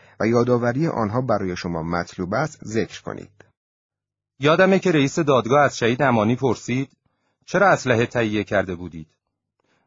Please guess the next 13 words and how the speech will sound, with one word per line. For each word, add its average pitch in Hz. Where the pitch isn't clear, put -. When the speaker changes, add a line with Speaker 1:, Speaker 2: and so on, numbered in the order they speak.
Speaker 2:
ایشونم 156
با 131
کمال 123
شهامت 110
و 120
بدون 151
ذره‌ای 123
ترس 127
گفت: 135
"برای 110
کشتن 120
نخست 98
وزیر." 82